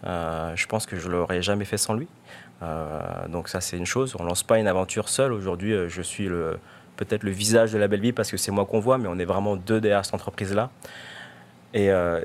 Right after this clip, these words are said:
c'est une aventure. C'est, c'est comme un mariage. C'est, c'est, on trouve quelqu'un, on a envie de partir quelque part. Et j'avais envie de partir avec lui et, et, et j'ai beaucoup aimé sa vision et j'avais envie de l'exécuter avec lui.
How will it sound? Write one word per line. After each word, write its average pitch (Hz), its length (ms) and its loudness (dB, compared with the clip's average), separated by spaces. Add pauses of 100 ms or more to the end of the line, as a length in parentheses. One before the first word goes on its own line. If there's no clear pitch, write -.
c'est - 160 2
une 117 80 8
aventure. 131 560 4
C'est, 87 380 -2
c'est 95 140 -2
comme 104 160 4
un 104 80 4
mariage. 110 460 4 (160)
C'est, 80 340 -8
c'est, 80 300 -6
on 85 120 -4
trouve 104 220 -4
quelqu'un, 107 340 2
on 104 100 0
a 92 40 0
envie 90 120 -2
de 90 60 -14
partir - 320 -4
quelque 107 220 -2
part. 90 320 0 (140)
Et 90 60 -6
j'avais 95 140 2
envie 98 80 2
de 101 60 -8
partir 107 340 4
avec 104 280 0
lui 127 180 0
et, 123 180 2
et, 85 380 0
et 90 40 0
j'ai 90 160 0
beaucoup 104 320 -2
aimé 104 180 2
sa 101 140 2
vision 101 400 0
et 117 40 0
j'avais 90 320 0 (580)
envie 117 260 4
de 120 40 -4
l'exécuter 107 440 0
avec 92 280 0
lui. - 120 -8